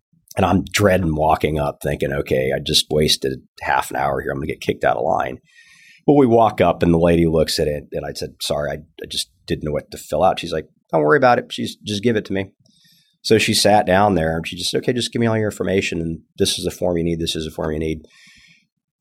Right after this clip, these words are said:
Genuinely helpful, right? Really wanted to help us. And then, you know, she said, "Uh, are you a veteran?" "Yep." "Okay, here's a book of all the different veteran benefits here in Texas."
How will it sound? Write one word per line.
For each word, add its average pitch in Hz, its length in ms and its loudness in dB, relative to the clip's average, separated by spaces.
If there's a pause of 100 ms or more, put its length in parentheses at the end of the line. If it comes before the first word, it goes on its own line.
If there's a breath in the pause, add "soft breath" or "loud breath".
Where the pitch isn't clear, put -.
(120)
Genuinely 104 580 2
helpful, - 640 -6
right? 78 260 -6 (280)
Really 117 360 6
wanted 87 260 0
to 80 80 -2
help 76 260 -6
us. 82 240 -6
And 82 160 -4
then, 82 420 -4
you 123 120 -2
know, 92 80 -2
she - 140 -4
said, 87 200 -2
"Uh, 85 80 -2 (240)
are - 80 -4
you 82 160 0
a 80 40 -2
veteran?" 139 540 2
"Yep." 123 220 -2 (120)
"Okay, 101 140 2
here's 117 460 2 (240)
a - 80 2
book 80 320 -2 (380)
of 87 100 0
all 101 140 6
the 95 60 0
different 85 360 -4
veteran 82 340 0
benefits 76 440 -8
here 71 160 -6
in 65 80 -16
Texas." - 520 -10